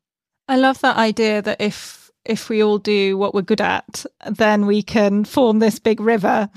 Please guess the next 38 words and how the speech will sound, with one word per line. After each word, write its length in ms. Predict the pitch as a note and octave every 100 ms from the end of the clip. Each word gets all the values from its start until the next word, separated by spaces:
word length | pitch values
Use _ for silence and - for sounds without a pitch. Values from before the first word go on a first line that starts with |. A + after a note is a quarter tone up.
| - - - _ -
of 380 | G#3 G3+ F3+ -
change. 840 | - A3 G3 F#3 - - F#3+ - -
And 540 | A3 G#3+ G#3+ G#3+ G#3+ -
'cause 160 | C4 B3+
I 100 | B3+
wanted 360 | C4+ C4 B3
to 120 | -
ask 540 | A#3+ A#3 G3+ - - -
you, 680 | G#3 A3 G#3+ G#3 G3+ G3 - _ _ _
as 180 | A3+ A3
we've 240 | G#3+ -
been 180 | A#3+ G#3+
talking 460 | - A#3 A3 A3 G#3
about 240 | G3+ F#3
the 80 | G#3
things 380 | - A3 G#3 G3+
that 100 | -
you 220 | G3+ G#3
do 200 | G3+ F#3+
that 100 | F#3
really 220 | F#3+ F#3+
help 260 | F#3 F#3+ -
your 100 | F#3
mental 300 | F#3 F#3 F#3
health, 500 | F3 F#3 F3 F3 - -
I 120 | G#3
know 180 | G#3 G3+
that 240 | F#3+ -
for 160 | - G#3+
me, 260 | G#3 G3+
I 100 | F#3+
find 600 | F#3 G#3 F#3+ F#3+ F#3+ F#3 -
climate 380 | G#3+ F#3+ F#3+
anxiety 720 | - G3 G3+ G3 G3 G3 G3 F#3
is 100 | F3+
quite 220 | - -
hard 460 | - A#3 A3+ G#3+
for, 240 | - -